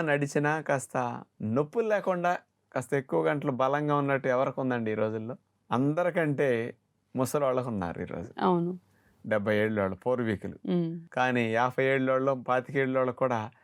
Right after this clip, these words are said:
Speaker 1: ఐదారు గంటలు, నాలుగు గంటలు షాపింగ్కి వెళ్ళి కూడా ఏలాడిపోతున్నారు.
Speaker 2: అవును.
Speaker 1: కారులో కూర్చుని ప్రయాణం చేసి కూడా
Speaker 2: నీరసం
Speaker 1: ఒక రోజు
Speaker 2: వచ్చేస్తుంది.
Speaker 1: రెస్ట్ తీసుకోవాలనుకుంటున్నారు.
Speaker 2: అవును.
Speaker 1: కారణం ఏంటంటే వాళ్ళు అంత కష్టపడ్డారు కాబట్టి,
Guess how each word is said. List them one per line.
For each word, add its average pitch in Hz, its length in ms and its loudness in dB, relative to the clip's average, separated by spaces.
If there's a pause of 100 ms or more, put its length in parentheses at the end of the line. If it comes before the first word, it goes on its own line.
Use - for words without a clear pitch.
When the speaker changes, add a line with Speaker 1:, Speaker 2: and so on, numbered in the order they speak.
(120)
Speaker 1:
ఐదారు 170 380 0
గంటలు, 185 260 -2
నాలుగు 170 180 2
గంటలు 147 180 -4
షాపింగ్కి 190 520 0
వెళ్ళి 196 140 2
కూడా 190 240 2
ఏలాడిపోతున్నారు. 104 760 -2 (160)
Speaker 2:
అవును. 170 260 0 (200)
Speaker 1:
కారులో 202 460 0
కూర్చుని 208 340 0
ప్రయాణం 180 420 2
చేసి 180 200 0
కూడా 175 260 0 (380)
Speaker 2:
నీరసం 202 300 -4
Speaker 1:
ఒక 180 80 -4
రోజు 135 200 0
Speaker 2:
వచ్చేస్తుంది. 156 300 2
Speaker 1:
రెస్ట్ 143 180 -2
తీసుకోవాలనుకుంటున్నారు. 117 1040 -2 (160)
Speaker 2:
అవును. 175 220 -2 (100)
Speaker 1:
కారణం 139 320 2
ఏంటంటే 120 340 0
వాళ్ళు 110 320 2
అంత 107 300 -6
కష్టపడ్డారు 135 680 0
కాబట్టి, 135 460 0